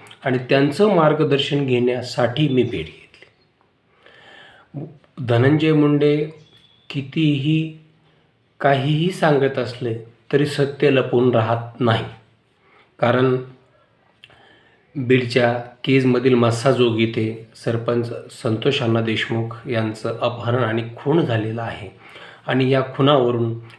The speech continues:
प्रचंड असं मोठं वादळ या ठिकाणी निर्माण झालेलं आहे आणि या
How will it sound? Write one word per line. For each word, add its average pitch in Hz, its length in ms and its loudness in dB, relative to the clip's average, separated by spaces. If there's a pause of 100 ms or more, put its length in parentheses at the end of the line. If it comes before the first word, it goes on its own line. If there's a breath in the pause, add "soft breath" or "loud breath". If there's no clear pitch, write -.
(140)
प्रचंड 165 400 2
असं 151 220 0
मोठं 123 360 0
वादळ 113 500 2 (200)
या 123 40 -2
ठिकाणी 117 420 2
निर्माण 113 460 4
झालेलं 127 360 2
आहे 127 260 2 (460 loud breath)
आणि 135 140 4
या 139 120 4